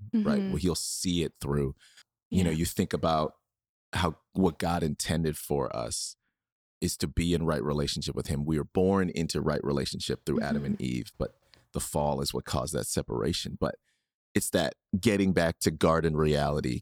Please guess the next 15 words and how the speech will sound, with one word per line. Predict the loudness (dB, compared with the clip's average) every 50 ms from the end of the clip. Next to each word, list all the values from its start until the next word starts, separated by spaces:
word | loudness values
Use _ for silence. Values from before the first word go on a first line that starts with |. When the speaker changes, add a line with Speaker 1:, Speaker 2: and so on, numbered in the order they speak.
| 0
Speaker 1:
getting | 2 4 6 6 6
Speaker 2:
Mm-hmm. | 6
Speaker 1:
back | 4 2 2 0 -2
to | -2 0 2
what | 4 4 4 4
was, | 4 2 2 0 -2 -10 -4 2
what | 2 4 4
was | 4 2 2 0 -2
the | 0 0 0 _
Eden | 2 4 6 6 6 6 4 4
desire | 2 2 2 2 2 2 2 2 0 0 -2 -4 -6 -4 0
of | 0 2 2
the | 2 2
Speaker 2:
Mm-hmm. | 2 4
Speaker 1:
Lord. | 4 2 2 0 -4